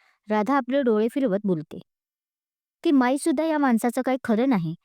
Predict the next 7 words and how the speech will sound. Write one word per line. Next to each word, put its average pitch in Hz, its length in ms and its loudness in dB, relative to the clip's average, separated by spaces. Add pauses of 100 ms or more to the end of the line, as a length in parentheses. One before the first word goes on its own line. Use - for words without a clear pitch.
(280)
असा 262 200 0
चेहरा 226 380 0
करून 202 240 2
निघून 185 260 2
जाते. 160 260 -8 (560)
पण 185 160 0
बोलताना 175 480 0